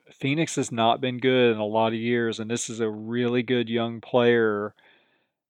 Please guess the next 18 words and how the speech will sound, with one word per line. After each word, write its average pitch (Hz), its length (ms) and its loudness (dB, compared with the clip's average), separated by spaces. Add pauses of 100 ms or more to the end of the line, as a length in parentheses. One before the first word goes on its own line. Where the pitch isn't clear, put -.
(200)
Man, 117 340 -6
it's - 240 -10
like, 120 260 2
I 123 200 4
don't, 120 240 0
I 120 140 0
don't 120 160 -2
know 120 120 0
about 110 320 0
them 113 300 -6
not 110 240 -4
giving 113 220 -2
him 110 160 -8
that 107 180 -6
contract. 110 840 -2 (120)
That, 117 500 2 (1080)
that 127 240 8
just - 580 -6